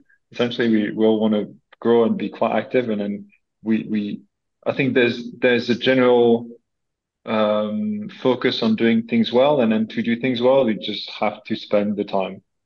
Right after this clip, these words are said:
uh, on it. And, uh, and, uh, yeah, to, to Yevgeny's point, um, more, um, you wanna be in a position like we are,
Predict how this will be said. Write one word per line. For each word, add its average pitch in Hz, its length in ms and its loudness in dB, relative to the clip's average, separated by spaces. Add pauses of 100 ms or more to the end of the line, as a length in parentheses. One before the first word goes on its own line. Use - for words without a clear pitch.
(460)
uh, 50 400 -4
on 98 200 -4
it. 95 160 -4 (160)
And, 101 200 -6
uh, 95 400 -2 (440)
and, 101 240 0
uh, 98 100 4
yeah, 95 220 0
to, 101 240 -6
to - 180 -6
Yevgeny's 104 440 0
point, 110 340 0
um, 98 360 -4
more, 101 440 -6 (640)
um, 95 480 -8 (840)
you 110 160 0
wanna 123 220 2
be 120 140 2
in 117 100 4
a 113 40 2
position 113 460 0
like 104 260 0
we 107 120 2
are, 135 260 2